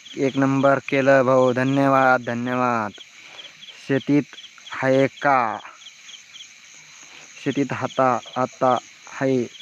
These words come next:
दादा." "ओके, ओके ताई." बोला, काय चाललं, काय नाही? चला म्हणलं लाईव्ह घ्यावं. शेतीत हे पाणी चालू आहे, लाईक केलं. ओके, ओके. बोला,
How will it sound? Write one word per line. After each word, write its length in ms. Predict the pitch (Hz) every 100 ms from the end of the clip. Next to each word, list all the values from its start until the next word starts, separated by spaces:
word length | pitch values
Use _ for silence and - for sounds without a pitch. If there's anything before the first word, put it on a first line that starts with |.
| - - 123
दादा." 340 | 123 113 117
"ओके, 300 | 135 131 135
ओके 560 | 135 135 - 139 123 113
ताई." 280 | 110 101 101 - - - - - - - - - - - - - - - - - -
बोला, 600 | 135 147 143 139 139 139 135 - -
काय 140 | 139
चाललं, 440 | 147 139 143 143 139
काय 160 | 139 139
नाही? 200 | 139 135
चला 220 | 139 143
म्हणलं 240 | 143 143
लाईव्ह 300 | 135 135 143
घ्यावं. 460 | 139 135 131 131 131 - - - - - - - - - - - - - - - - - - - -
शेतीत 240 | 139 143 135
हे 180 | 139 135
पाणी 280 | 127 139
चालू 220 | 135 135 139
आहे, 320 | 139 135 135 127 - - - - 131 127
लाईक 280 | 131 139 - -
केलं. 260 | 139 131
ओके, 320 | 131 135 143
ओके. 640 | 131 135 127 143 135 135 131 - - - - - - - - - - - - - - - - - - - - - - - - - - -
बोला, 580 | 143 147 147 143 139 135